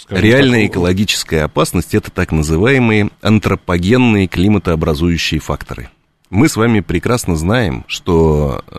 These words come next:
Speaker 2: например, пустыня — это климатообразующий фактор. Ну, понятно, там ничего не растет, вода, воды нету, э, воздух перегревается, из-за нее, например, ураганы.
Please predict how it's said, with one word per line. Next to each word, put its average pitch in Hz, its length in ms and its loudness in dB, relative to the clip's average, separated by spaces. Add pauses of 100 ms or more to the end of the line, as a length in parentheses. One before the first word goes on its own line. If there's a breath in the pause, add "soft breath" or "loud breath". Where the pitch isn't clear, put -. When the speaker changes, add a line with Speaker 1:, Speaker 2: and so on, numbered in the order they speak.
(120)
Speaker 2:
например, 95 380 0
пустыня — 101 640 -4
это 87 220 -6
климатообразующий 90 1080 0
фактор. - 460 -10 (800)
Ну, 135 120 2
понятно, 110 420 -2 (400 loud breath)
там 120 180 2
ничего 98 220 0
не 85 80 -2
растет, 131 440 -2
вода, 98 320 2
воды 98 300 2
нету, 151 560 -2
э, 87 400 0
воздух 92 380 0
перегревается, 147 760 0
из-за 110 240 2
нее, 175 160 2
например, 120 360 2
ураганы. 101 540 0